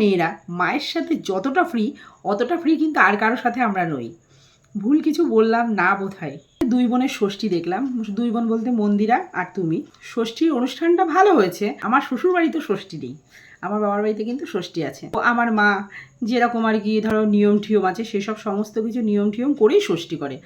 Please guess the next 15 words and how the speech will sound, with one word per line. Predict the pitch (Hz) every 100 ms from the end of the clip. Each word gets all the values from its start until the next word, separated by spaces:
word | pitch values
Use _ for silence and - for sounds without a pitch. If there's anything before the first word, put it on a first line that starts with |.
| - - - 226
আর | 214
মেন | 196 269
কি | 294 285
বলো | 254 254
তো, | 294 196
আমাদের | 214 240 254
মধ্যে | 233 214 269
মানে | 262 233 -
ষষ্ঠীটা | 196 - 226 269
হচ্ছে | 277 381 254
দেখো | 196 170
একটা | - -
খাওয়া | - 185 208
দাওয়ার | 294 262
একটা | -